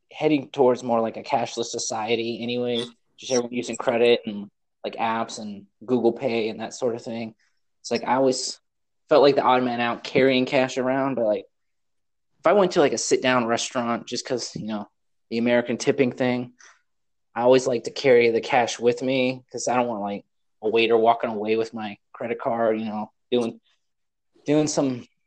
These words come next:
nefarious charges or just jotting it down. So I always leave the cash down. And I have noticed that, uh, as far as, like, the tipping is concerned, like, if I give them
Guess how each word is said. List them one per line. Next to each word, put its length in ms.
nefarious 560
charges 640
or 120
just 400
jotting 360
it 60
down. 320
So 220
I 80
always 200
leave 240
the 80
cash 380
down. 380
And 200
I 100
have 240
noticed 420
that, 200
uh, 280
as 120
far 160
as, 100
like, 140
the 60
tipping 360
is 160
concerned, 440
like, 280
if 140
I 100
give 240
them 360